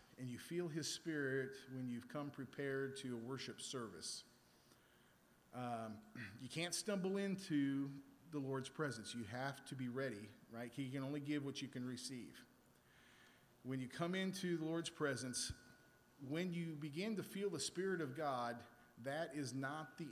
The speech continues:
end result. And too many of us, I think, from time to time, are just so happy that we feel the Spirit of God that we're like, "Okay,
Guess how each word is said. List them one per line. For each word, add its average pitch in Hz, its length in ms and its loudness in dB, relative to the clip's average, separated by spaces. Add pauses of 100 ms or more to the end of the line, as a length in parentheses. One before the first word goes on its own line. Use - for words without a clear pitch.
end 135 280 0
result. 127 680 0 (880)
And 131 140 -2
too 175 160 -2
many 160 480 0 (160)
of 131 200 2
us, 131 200 2
I 127 100 2
think, 143 320 -2
from 131 140 -6
time 139 260 -2
to 143 60 -2
time, 131 420 0 (260)
are 123 120 -2
just 139 400 0
so 160 180 2
happy 143 400 0 (140)
that 127 200 0
we 123 120 -4 (160)
feel 175 260 0
the 147 80 -2
Spirit 160 320 -2
of 135 160 -4
God 117 360 0 (720)
that 139 160 2
we're 135 140 2
like, 127 280 0
"Okay, 151 260 -4